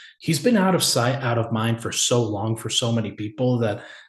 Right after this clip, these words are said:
there's been a lot of other folks that have passed him up in the rankings, in, like, the, the national scope or whatever. I think Devin Booker, rightly so, has moved into that next tier of player where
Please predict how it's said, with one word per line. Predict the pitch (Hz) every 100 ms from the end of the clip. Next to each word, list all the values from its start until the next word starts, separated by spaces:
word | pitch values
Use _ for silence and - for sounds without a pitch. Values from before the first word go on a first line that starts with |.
| -
there's | -
been | - 294
a |
lot | 220 170 156
of | 139
other | 135 123
folks | - 117 -
that | 120
have | 110
passed | - 123 123 -
him | 110
up | 110 -
in | 117
the | 110
rankings, | 98 113 107 - 90 85 -
in, | 113
like, | 113 113 -
the, | 113 - -
the | 139
national | 131 131 127 - 123 110
scope | - - 113 95 -
or | 101
whatever. | 104 95 - 92
I | 127
think | 127 127 127 - _
Devin | 143 135 131
Booker, | 127 131 135
rightly | 113 123 127 113
so, | - - 294 247 113 - - -
has | - 135 127
moved | 131 139 139 131
into | 127 127 131
that | 123 113
next | 113 117 - -
tier | - 143 127
of | 110 -
player | - 214 123 107
where | 113 120